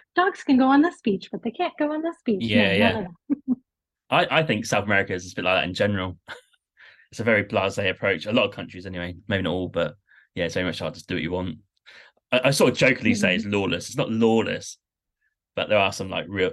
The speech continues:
Speaker 2: a lot of soft laws. <laughs> You kinda just, yeah,
Speaker 1: Yeah.
Speaker 2: as long as you don't kill anyone, I think you, you kinda do what you want. I was actually gonna ask, before we go into the pets that you've got and stuff like that, do you feel more at home in America or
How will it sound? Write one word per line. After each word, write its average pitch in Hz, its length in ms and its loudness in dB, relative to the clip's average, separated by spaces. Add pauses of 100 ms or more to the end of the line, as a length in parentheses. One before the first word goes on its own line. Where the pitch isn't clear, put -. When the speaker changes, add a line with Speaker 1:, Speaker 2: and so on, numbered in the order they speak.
Speaker 2:
a 98 80 0
lot 110 160 4
of - 60 -6
soft - 320 -4
laws. 92 440 -8
<laughs> - 720 -20
You 101 80 -2
kinda 98 340 0
just, 92 260 -10
yeah, 113 120 -4
Speaker 1:
Yeah. - 20 0
Speaker 2:
as 87 60 0
long 120 80 2
as 104 60 -4
you 107 60 0
don't 104 80 -8
kill 101 180 -2
anyone, 82 260 -4
I 87 40 -8
think 85 160 -8
you, 87 220 -4
you 90 80 -12
kinda 90 340 -8 (380)
do 101 80 -2
what 82 60 0
you 82 80 -4
want. 87 240 -4 (520)
I 151 80 2
was 156 80 2
actually - 200 0
gonna 185 180 2
ask, 143 360 0 (320)
before 135 220 0
we 117 80 4
go 117 180 4
into 107 760 -2
the 107 60 -10
pets - 300 -4
that - 80 -14
you've 87 100 -12
got 87 120 -2
and - 100 -8
stuff - 160 -10
like 85 80 -4
that, 95 220 -2 (420)
do 208 80 -2
you 240 60 6
feel 226 160 4
more 165 260 6
at 131 60 -2
home 147 420 2 (380)
in 120 80 -2
America 147 500 -2 (100)
or 120 580 2